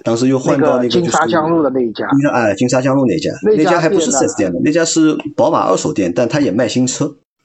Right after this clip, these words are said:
Speaker 2: 那家店主要是卖宝马的二手车的，然后呢，也有新车。
Speaker 1: 嗯。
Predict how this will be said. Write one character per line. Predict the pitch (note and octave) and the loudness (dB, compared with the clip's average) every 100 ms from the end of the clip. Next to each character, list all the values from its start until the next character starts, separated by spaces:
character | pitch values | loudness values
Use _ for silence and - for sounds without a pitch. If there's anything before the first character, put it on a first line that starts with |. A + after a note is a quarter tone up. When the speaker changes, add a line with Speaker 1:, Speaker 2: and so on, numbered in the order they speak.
| _ _ _ | _ _ _
Speaker 2:
那 | _ | _
家 | _ | _
店 | F3+ _ | -20 _
主 | C3 | -14
要 | C#3+ | -12
是 | - | -6
卖 | D#3+ D3+ | -2 -2
宝 | - D3+ | 0 -2
马 | D3 | -2
的 | A#2 A2+ - | -4 -4 -4
二 | F3 D#3+ | -2 -2
手 | - | -4
车 | - C#3 | -6 -4
的， | C3+ - - - | -4 -8 -18 -12
然 | - - | -6 -2
后 | D3+ | 0
呢， | B2+ | 2
也 | D3 | 2
有 | D3+ | 2
新 | - A#2+ | -2 -6
车。 | A2 G2 | -8 -8
Speaker 1:
嗯。 | - _ | -10 _